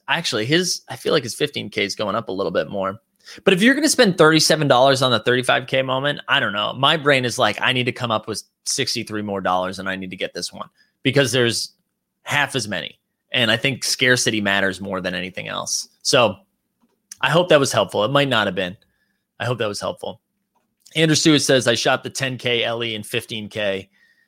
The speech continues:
uh, L E and aim for below five K." There you go. See? Um,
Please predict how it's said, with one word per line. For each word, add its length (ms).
uh, 260
L 240
E 140
and 80
aim 200
for 380
below 260
five 300
K." 320
There 120
you 100
go. 120
See? 400
Um, 680